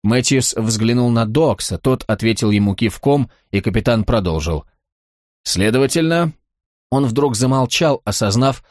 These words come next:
что никакого "следовательно" для нас у него не имеется. Капитану повезло. В этот момент открылась дверь, что и спасло его репутацию хорошего оратора. Мы все, как по команде, повернули голову.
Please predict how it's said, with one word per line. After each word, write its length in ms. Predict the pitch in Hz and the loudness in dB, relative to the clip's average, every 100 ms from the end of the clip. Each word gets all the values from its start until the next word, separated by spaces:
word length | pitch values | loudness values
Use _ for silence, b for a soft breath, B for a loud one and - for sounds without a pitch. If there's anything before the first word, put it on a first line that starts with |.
| _ | _
что 180 | - - | -6 -2
никакого 420 | 120 123 127 160 147 | 0 0 -2 0 0
"следовательно" 880 | - 117 131 135 143 139 139 143 | 0 2 2 2 0 0 0 0
для 240 | 123 113 104 | 0 2 2
нас 320 | 110 110 - | 2 0 -2
у 80 | 110 | 0
него 240 | 110 101 | 0 0
не 180 | 95 98 | 2 2
имеется. 520 | 123 101 71 - - - _ _ _ _ - | 2 0 -4 -6 -8 -10 _ _ _ _ -4
Капитану 440 | 135 165 220 151 | -2 0 2 0
повезло. 500 | 147 143 127 95 65 b b b | 0 0 0 -2 -6 b b b
В 100 | 120 | 0
этот 260 | 156 170 | 2 0
момент 480 | 151 131 127 156 151 | 0 0 2 0 0
открылась 520 | 127 - 147 143 123 | -4 -2 0 2 0
дверь, 400 | 107 101 110 165 | 0 0 2 0
что 200 | - - | -2 -4
и 60 | 165 | -2
спасло 480 | - 151 143 139 113 | -2 -2 -2 0 0
его 160 | 92 | 2
репутацию 640 | 92 90 92 127 127 - 127 | 0 -2 -2 0 0 0 -2
хорошего 480 | 104 101 98 98 95 | 0 -2 -2 -2 -2
оратора. 560 | 92 80 71 78 78 B B B | -2 -4 -4 -6 -8 B B B
Мы 180 | 127 170 | 0 2
все, 320 | - 175 175 | 0 0 0
как 200 | 165 - | -2 -2
по 100 | 147 | -2
команде, 500 | 143 123 139 139 139 | 0 0 0 0 0
повернули 480 | 139 131 110 101 98 | 0 0 2 0 0
голову. 440 | 90 76 69 64 | -2 -2 -4 -10